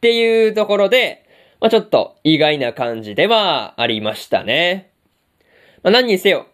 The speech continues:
次回からの話で、勇者ルーティを救うことができるのか、楽しみにしていようと思いますと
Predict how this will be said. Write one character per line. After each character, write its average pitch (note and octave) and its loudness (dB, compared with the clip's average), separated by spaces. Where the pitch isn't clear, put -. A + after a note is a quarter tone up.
次 D#3+ -4
回 D3 0
か C#3 -2
ら C3+ 0
の A2+ -8
話 C#3 -6
で、 A3 2
勇 E3+ 2
者 B2+ -2
ル F#3 4
ー - -18
テ C#3+ -6
ィ A2 -2
を - -8
救 - 2
う - 0
こ C#3+ 0
と C3 2
が A2 2
で C#3 2
き D#3+ 0
る G3 2
の G3+ 2
か、 - -4
楽 D3+ 2
し D3+ -6
み B2+ -4
に A2 -6
し - -16
て D#3 4
い C#3 0
よ C#3 2
う C#3 -6
と A#2+ -2
思 D3 2
い D#3 2
ま E3+ 2
す - -12
と C3+ 0